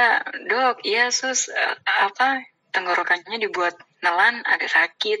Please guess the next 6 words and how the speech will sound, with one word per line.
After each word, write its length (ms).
gitu. 340
Ya 140
udahlah 500
gitu. 240
Akhirnya, 640
eh, 380